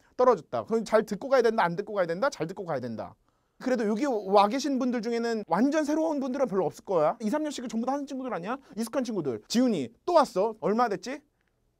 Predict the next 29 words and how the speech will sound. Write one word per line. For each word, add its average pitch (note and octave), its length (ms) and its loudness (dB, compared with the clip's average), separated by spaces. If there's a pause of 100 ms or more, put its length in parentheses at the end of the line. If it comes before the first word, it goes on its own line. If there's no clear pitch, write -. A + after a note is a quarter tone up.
(380)
이 G3 160 4
년. D3+ 440 4
유니온 B3+ 280 0
졸업했어? C4+ 560 -4
한창 E4 340 0
재밌을 G#3 240 0
때야, D3+ 140 0
그때가. A#2 360 -6 (200)
또 G3+ 280 2 (300)
저쪽 G3+ 400 -2
분홍 A3+ 200 -4
색깔 A3+ 220 -8
후드티 G#3+ 480 -10
몇 F3 160 0
년? G3 260 -4 (880)
삼 E4 260 4
년. G#3 160 4
그렇지. G3 460 -2 (720)
아, C#3 100 0
근데 F3+ 280 2
연어야, D#3 540 4 (260)
다시 F3 360 -2
왔어. G#2+ 480 -4
박수 A#3 200 0
한번 B3+ 100 2
줘. D#3 160 -4 (880)
다시 A3 220 -6
하면 C4 240 -4
돼. C#3+ 160 -18